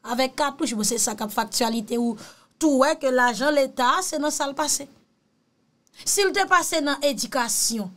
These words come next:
ou t ap wè lekòl ap fonksyone. Si l te pase nan sekirite, popilasyon pa t ap plenye pou ensekirite.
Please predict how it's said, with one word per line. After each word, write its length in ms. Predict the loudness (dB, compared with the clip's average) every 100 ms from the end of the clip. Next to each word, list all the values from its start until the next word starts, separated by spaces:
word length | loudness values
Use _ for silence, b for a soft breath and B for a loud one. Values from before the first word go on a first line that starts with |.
| _ _ _ _ _ _
ou 100 | -6
t 80 | -2
ap 140 | -2
wè 100 | 0 0
lekòl 320 | 0 2 0
ap 80 | 0
fonksyone. 540 | -4 -4 0 2 2 -2 -6 _ _ _ -18 B
Si 180 | 0 2
l 60 | 2
te 120 | 2
pase 280 | 2 2 0
nan 140 | -2 0
sekirite, 720 | 0 -2 -4 -6 -6 -6 -8 -6 -4
popilasyon 640 | -2 0 0 0 -2 -2
pa 80 | -2
t 80 | -2
ap 120 | -4
plenye 360 | 0 2 2 0
pou 160 | -4 -4
ensekirite. 760 | -2 0 -2 -4 -4 -2 -2